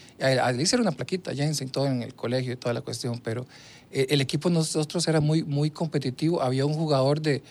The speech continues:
de fútbol americano que era muy bueno para patear el balón. Este, entonces él, él hacía los tiros, este, libres, por ejemplo, ¿verdad? Entonces al final se conjuntó un equi-, un equipo bonito.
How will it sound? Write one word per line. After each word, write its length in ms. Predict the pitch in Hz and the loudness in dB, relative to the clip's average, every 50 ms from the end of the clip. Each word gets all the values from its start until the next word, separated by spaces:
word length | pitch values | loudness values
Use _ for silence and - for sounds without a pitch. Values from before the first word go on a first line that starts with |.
| - - - - - | -20 -20 -20 -12 -6
de 120 | 131 131 127 | -4 -4 -2
fútbol 340 | - 135 123 131 131 139 | -2 -2 0 2 2 4
americano 560 | 151 165 160 147 135 - - 151 175 202 190 - | 4 4 4 2 0 2 2 2 2 2 0 -2
que 80 | - | 0
era 100 | 131 131 | 0 0
muy 140 | 139 147 143 | 2 0 0
bueno 260 | 131 135 139 151 160 | 0 0 0 0 0
para 240 | 151 151 135 131 120 | 0 0 0 -2 -2
patear 400 | - - - - - 127 131 147 | -4 -6 -8 -6 -2 -2 0 0
el 60 | 147 | 2
balón. 340 | 143 139 135 156 190 226 220 - - - - - - - - - - - | 2 2 2 2 2 0 -2 -4 -12 -20 -20 -20 -20 -20 -20 -20 -18 -6
Este, 300 | - 123 123 120 - 127 | -2 0 0 0 0 -2
entonces 280 | 117 - 147 139 143 147 | -2 0 0 2 4 4
él, 220 | 147 151 151 143 147 | 4 4 2 2 0
él 120 | - 135 139 | 0 0 0
hacía 220 | 143 135 143 147 | 0 2 2 2
los 160 | 147 135 131 | 2 2 0
tiros, 420 | - 135 135 143 143 139 - - - | -2 -2 2 2 2 2 0 -2 -4
este, 560 | 127 113 117 120 - - - 113 110 110 107 | -4 -4 -4 -4 -6 -6 -6 -6 -6 -6 -4
libres, 380 | 104 117 139 143 131 131 120 113 | -2 2 2 2 2 0 -4 -6
por 160 | - 117 120 | -4 -4 -2
ejemplo, 320 | 120 131 123 123 117 113 110 | -2 -2 -4 -4 -6 -6 -6
¿verdad? 280 | 107 107 120 139 147 - - - - - - - | -4 -4 -4 -6 -6 -8 -16 -20 -20 -20 -20 -20
Entonces 240 | - - - 185 | -10 4 6 6
al 60 | 202 196 | 8 8
final 220 | 202 208 240 240 | 8 6 6 6
se 80 | 247 214 | 4 2
conjuntó 400 | 202 180 175 165 170 170 233 233 | 0 0 2 2 2 4 4 2
un 80 | 220 | 2
equi-, 260 | 233 208 - - - | 2 -2 -4 -4 -2
un 100 | 175 202 | -2 0
equipo 440 | 190 202 214 - - 208 180 156 147 | 0 -2 -4 -2 2 2 4 4 2
bonito. 480 | 147 147 143 147 190 214 208 - - | 2 2 2 2 2 0 -2 -6 -14